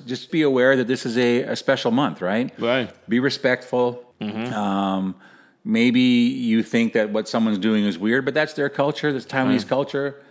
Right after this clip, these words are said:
Speaker 1: You know, show some respect and,
Speaker 2: Yeah.
Speaker 1: and, uh, thank you for talking about it. Like I said, I, you, you said that's, it's something that people usually don't talk about.
Speaker 2: Right.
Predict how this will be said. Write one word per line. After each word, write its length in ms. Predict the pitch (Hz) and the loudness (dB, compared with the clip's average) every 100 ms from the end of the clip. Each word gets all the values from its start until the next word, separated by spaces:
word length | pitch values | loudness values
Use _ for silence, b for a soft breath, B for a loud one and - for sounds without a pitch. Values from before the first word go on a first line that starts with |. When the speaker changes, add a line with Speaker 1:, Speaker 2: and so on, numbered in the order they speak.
| - | -8
Speaker 1:
You 100 | 127 | -4
know, 120 | 123 | -4
show 200 | - 117 | 0 -2
some 200 | 113 117 | 0 0
respect 480 | 110 - 117 120 - | 0 2 2 2 0
and, 140 | 107 | 2
Speaker 2:
Yeah. 160 | 98 101 101 | 2 2 0
Speaker 1:
and, 220 | 101 101 | 0 0
uh, 360 | 101 98 92 92 b b b b _ - | 0 0 -2 -6 b b b b _ 0
thank 240 | 123 117 | 2 2
you 140 | 131 | 0
for 160 | 117 110 | 2 0
talking 380 | 117 123 - 110 | 2 0 2 0
about 240 | 87 87 | 0 -2
it. 80 | 120 | -2
Like 180 | 101 92 | -2 -4
I 60 | 90 | -4
said, 240 | 107 92 | -4 -4
I, 220 | 92 101 | -4 -8
you, 200 | 110 101 101 | -8 -10 -8
you 160 | 98 | -8
said 220 | - 98 | -6 -4
that's, 340 | 90 85 - - _ _ _ | -4 -8 -12 -20 _ _ _
it's 140 | - | -10
something 280 | - 107 101 | -4 0 0
that 80 | 92 | -2
people 280 | 104 104 101 | -4 -2 -2
usually 200 | 98 95 | -2 -2
don't 180 | 82 80 | -4 -4
talk 240 | 107 113 | -6 -6
about. 320 | 80 69 - | -10 -10 -8
Speaker 2:
Right. 240 | 101 98 | -6 -6